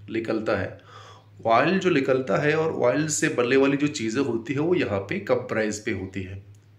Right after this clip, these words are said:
मिसाल के तौर पर जो प्लास्टिक होता है, जो ऑयल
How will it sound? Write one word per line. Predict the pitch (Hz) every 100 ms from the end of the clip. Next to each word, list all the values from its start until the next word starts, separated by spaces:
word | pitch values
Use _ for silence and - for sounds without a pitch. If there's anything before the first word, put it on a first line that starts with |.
| -
मिसाल | - 110 110
के | 127
तौर | 120
पर | 117
जो | 127
प्लास्टिक | 131 123 123 - 160
होता | - - - 104 117
है, | 101 - - - - - - - 113
जो | 113 127 131
ऑयल | 117 131 147